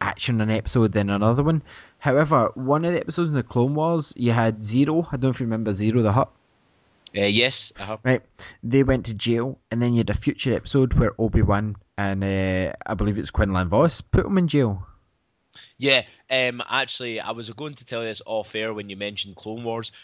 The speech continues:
Speaker 2: but on the actual Star Wars dot com site,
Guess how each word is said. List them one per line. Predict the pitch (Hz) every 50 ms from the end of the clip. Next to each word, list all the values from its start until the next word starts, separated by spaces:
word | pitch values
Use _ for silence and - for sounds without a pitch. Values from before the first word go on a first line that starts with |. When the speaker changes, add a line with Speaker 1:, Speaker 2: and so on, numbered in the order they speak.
| _ _ _
Speaker 2:
but | - 104 101 - - - _ _
on | 110 113 110
the | 107 101 - -
actual | - 110 113 - - - 120 113
Star | 107 - - - - 101 98 101 104 107
Wars | 107 110 107 104 101 92 -
dot | - 101 95 87 -
com | - - 95 92 92 85
site, | - - - - - 113 104 90 78 - -